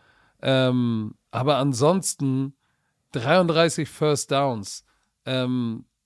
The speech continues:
Third Down Efficiency fünfzig Prozent, fünfhundert Total Net Yards, äh, Rushing hundertneunundachtzig, die haben die komplett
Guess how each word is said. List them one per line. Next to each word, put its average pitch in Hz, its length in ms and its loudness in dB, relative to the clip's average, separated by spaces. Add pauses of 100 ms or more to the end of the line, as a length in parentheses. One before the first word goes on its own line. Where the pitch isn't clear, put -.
Third 170 260 2
Down 165 140 4
Efficiency 139 640 -2
fünfzig 156 420 -8
Prozent, 139 440 -4
fünfhundert 180 760 0
Total 156 320 0
Net 151 320 -2
Yards, 110 460 -4 (520)
äh, - 460 -12
Rushing 156 500 2
hundertneunundachtzig, 156 1000 2
die 135 160 -2
haben 160 140 2
die 151 100 -4
komplett 165 720 -2